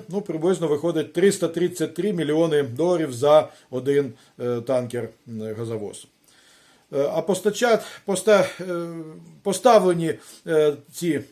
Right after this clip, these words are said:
е, Л Н Ж танкери будуть вісім суден, е, у, м, дві тисячі двадцять восьмому і дві тисячі двадцять дев'ятому році,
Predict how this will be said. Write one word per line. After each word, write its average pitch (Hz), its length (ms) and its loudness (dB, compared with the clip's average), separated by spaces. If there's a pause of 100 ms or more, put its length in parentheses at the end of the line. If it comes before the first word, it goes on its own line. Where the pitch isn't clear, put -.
(120)
е, 131 280 -4 (220)
Л 165 140 4
Н 170 100 0
Ж 160 160 2
танкери 151 480 2
будуть 143 420 -2 (240)
вісім 180 400 -2
суден, 151 460 0 (280)
е, 139 360 2
у, 160 160 4
м, 143 80 -4 (100)
дві 143 380 -6
тисячі 160 400 -6
двадцять 160 480 0
восьмому 143 680 -2
і 160 140 -8
дві 139 200 -8
тисячі 139 380 -10
двадцять 131 380 -2
дев'ятому 131 600 -4
році, 220 240 -2